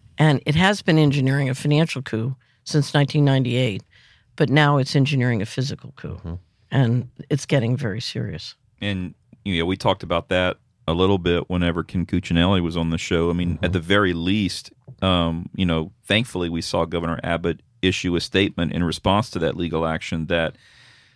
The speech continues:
Speaker 3: uh, Texas is committed to using their constitutional right to defend their sovereign territory. And so, um, it, it's, so it's interesting. Yeah, you're seeing a more outward,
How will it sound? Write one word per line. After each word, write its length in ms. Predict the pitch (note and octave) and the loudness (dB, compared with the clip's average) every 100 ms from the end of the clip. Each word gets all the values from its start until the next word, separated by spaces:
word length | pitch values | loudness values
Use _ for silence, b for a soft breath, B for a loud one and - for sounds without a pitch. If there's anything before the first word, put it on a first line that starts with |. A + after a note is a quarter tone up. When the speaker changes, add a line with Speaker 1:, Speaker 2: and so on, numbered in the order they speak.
| b _ _ | b _ _
Speaker 3:
uh, 240 | F2+ F2 F2 | -2 -2 -2
Texas 400 | - G2 - F#2 | 0 0 0 -4
is 100 | F#2+ - | -6 -2
committed 600 | G2 F2 G2+ F2 D#2+ B1+ _ _ - | 0 2 2 0 -2 -12 _ _ -4
to 120 | G2+ | -2
using 520 | F2 F#2 G2 G2 F2+ | 0 2 2 2 -2
their 140 | E2+ E2 | -2 -4
constitutional 840 | - F2+ - - - F2+ - E2+ | -2 -4 -4 -8 -6 -4 -4 -2
right 300 | E2+ F#2+ F#2+ | 0 0 -2
to 80 | - | -6
defend 380 | D#2+ - F2 E2 | -12 -6 -4 -2
their 100 | E2 | -4
sovereign 400 | - E2+ F2 E2+ | -4 -4 -4 -6
territory. 580 | E2+ G#2+ - E2 - D2+ | -6 -6 -6 -8 -8 -10
And 120 | D#2 | -10
so, 200 | - F2+ | -8 -6
um, 240 | E2+ E2 D#2+ | -4 -6 -8
it, 180 | D#2+ D#2+ | -6 -2
it's, 280 | G#2 - - B B B B | -2 -2 -12 B B B B
so 180 | B2 B2+ | 2 2
it's 140 | B2 | 4
interesting. 500 | C3 C#3+ C3+ - G2 | 0 2 -2 2 2
Yeah, 160 | G2 A#2 | 4 4
you're 200 | G2 F#2 | 2 0
seeing 520 | - - G#2+ A2+ G#2+ | 0 -4 -2 -2 -2
a 60 | F2+ | -4
more 580 | F2+ G2 G2 G2 F2 - _ _ _ _ _ _ - | -2 2 2 2 0 -6 _ _ _ _ _ _ 2
outward, 720 | - A#2 - A2 A#2+ A#2+ | 4 4 2 2 2 0